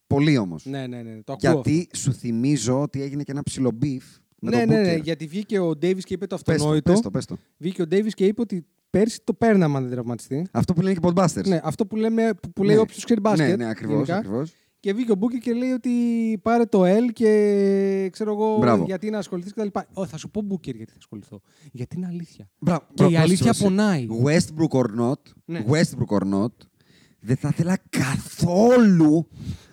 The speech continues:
Speaker 1: να πετύχω εκνευρισμένο τον Davis και τον LeBron, τον LeBron James.
Speaker 2: Με τίποτα.
Speaker 1: Δηλαδή, θεωρώ ότι ο Westbrook δεν είναι τόσο άθλιος ώστε να καταφέρει να χάσουμε τέσσερα μάτς από το Phoenix με το LeBron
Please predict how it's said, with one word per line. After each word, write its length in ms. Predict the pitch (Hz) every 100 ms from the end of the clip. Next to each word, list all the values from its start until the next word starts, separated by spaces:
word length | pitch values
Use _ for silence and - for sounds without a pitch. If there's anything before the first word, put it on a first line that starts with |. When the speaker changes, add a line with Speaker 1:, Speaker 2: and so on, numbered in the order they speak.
| _ -
Speaker 1:
να 160 | 117 120
πετύχω 380 | 117 - -
εκνευρισμένο 600 | 160 - 135 117 113 151
τον 120 | 135 113
Davis 200 | 127 135
και 80 | 135
τον 140 | 120 110
LeBron, 300 | 120 113 113
τον 180 | - 104
LeBron 120 | 104 110 101
James. 120 | 160
Speaker 2:
Με 120 | 165
τίποτα. 480 | - 165 110 - - _
Speaker 1:
Δηλαδή, 440 | - 117 117 160 131 - _ _ _ _
θεωρώ 500 | - - 147 127 135
ότι 160 | 165 175
ο 100 | 165
Westbrook 360 | 143 147 156 -
δεν 200 | - 120
είναι 160 | 143 156 - _ -
τόσο 400 | 214 220 - 170
άθλιος 720 | 156 160 147 131 110 95 - _ _ _
ώστε 220 | - 107 123
να 60 |
καταφέρει 420 | 120 117 - 127
να 80 | 113
χάσουμε 340 | - 113 120 107
τέσσερα 300 | 101 98 95
μάτς 140 | 92
από 100 | 90
το 60 | -
Phoenix 300 | 95 87 - - _ _ _
με 200 | 117 139
το 120 | 135 147 135
LeBron 400 | 117 135 131